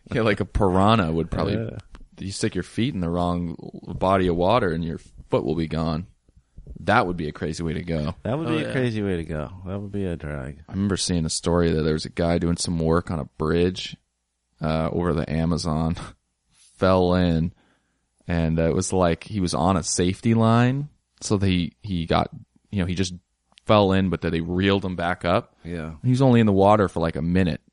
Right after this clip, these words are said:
Speaker 1: and his, he was eaten. <gasps>
Speaker 2: Oh
Speaker 3: Holy
Speaker 2: my
Speaker 3: shit.
Speaker 1: To the
Speaker 2: God.
Speaker 1: bone.
Speaker 2: Oh
Speaker 1: Just
Speaker 2: my
Speaker 1: eaten.
Speaker 2: God.
Speaker 1: It was one of those things, too, where it's like you click on a link and you think, "All right, you know, they're gonna keep this P G,"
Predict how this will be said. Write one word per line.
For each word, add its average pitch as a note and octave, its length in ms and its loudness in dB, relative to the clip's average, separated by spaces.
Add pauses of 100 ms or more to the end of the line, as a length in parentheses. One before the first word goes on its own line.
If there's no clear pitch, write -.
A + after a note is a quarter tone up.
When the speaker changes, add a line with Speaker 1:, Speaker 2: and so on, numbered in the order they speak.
Speaker 1:
and E2+ 100 -6
his, D#2+ 220 -4
he F#2+ 140 -4
was - 260 -6
eaten. - 320 -8 (180)
<gasps> - 160 -8 (460)
Speaker 2:
Oh D#2+ 140 -10
Speaker 3:
Holy A#2 400 -4
Speaker 2:
my A#2 160 -4
Speaker 3:
shit. G#2 120 -6
Speaker 1:
To A2+ 80 4
the F#2+ 80 2
Speaker 2:
God. F2+ 100 -4
Speaker 1:
bone. E2+ 420 2 (100)
Speaker 2:
Oh D3+ 140 -4
Speaker 1:
Just G3 300 -4
Speaker 2:
my C3 180 -6
Speaker 1:
eaten. D#3 180 -2
Speaker 2:
God. G2+ 320 -4 (500)
Speaker 1:
It - 40 -20
was G#2 160 0
one A2 100 6
of G#2+ 60 6
those F#2+ 160 2
things, G2 240 0
too, G2 180 2
where F2+ 140 4
it's - 140 -2
like E2 220 -2 (240)
you F#2+ 120 2
click - 260 0
on F#2 120 2
a E2 80 2
link F2 440 0 (520)
and F2 200 0
you E2+ 80 0
think, F2 360 -2
"All G2 120 0
right, F2+ 320 2
you - 120 -6
know, F2+ 80 0
they're F#2 120 2
gonna G2 160 -2
keep - 280 -6
this - 200 -4
P D#2 280 -4
G," D#2+ 480 -4